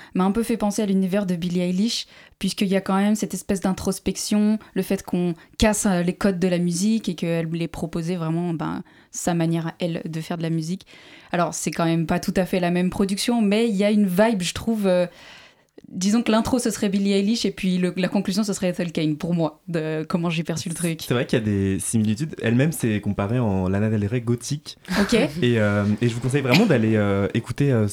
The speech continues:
Speaker 2: bah, son premier album, euh, Preacher's Daughter. Euh, il y a vraiment des sons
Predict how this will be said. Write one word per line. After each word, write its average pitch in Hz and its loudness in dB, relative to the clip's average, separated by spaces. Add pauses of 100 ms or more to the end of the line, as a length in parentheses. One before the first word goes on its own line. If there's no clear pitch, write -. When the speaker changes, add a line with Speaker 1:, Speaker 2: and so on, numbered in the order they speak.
(120)
Speaker 2:
bah, 107 0
son 120 -2
premier 117 0
album, 117 2
euh, 107 2 (260)
Preacher's 120 0
Daughter. 113 2 (120)
Euh, 107 4
il 104 4
y 104 6
a 101 4
vraiment 117 4
des 123 2
sons 139 2